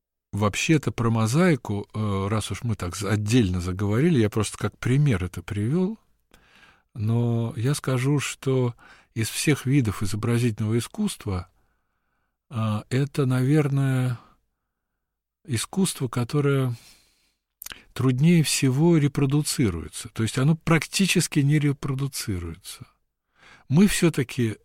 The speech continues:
особенно вот в последние там лет десять живем, там, или даже двадцать, живем в таком мире, где, ну, есть фотографии очень хорошего качества. Причем,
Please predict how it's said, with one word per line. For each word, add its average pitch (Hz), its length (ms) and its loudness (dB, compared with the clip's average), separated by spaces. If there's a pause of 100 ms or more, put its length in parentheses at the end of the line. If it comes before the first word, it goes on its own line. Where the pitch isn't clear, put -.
особенно 117 480 0
вот 104 180 0
в - 140 -14
последние 104 580 0
там 90 220 -6
лет 92 240 -2
десять - 580 0
живем, 110 520 0
там, 92 220 -8
или 98 120 0
даже 85 400 -8
двадцать, 98 640 0 (340)
живем 123 300 2
в - 60 -2
таком 143 360 0
мире, 170 360 4
где, 113 480 -2 (400)
ну, 123 140 4
есть 170 240 4
фотографии 156 840 2
очень 185 300 2
хорошего 120 520 -2
качества. - 640 -12 (600)
Причем, 139 380 0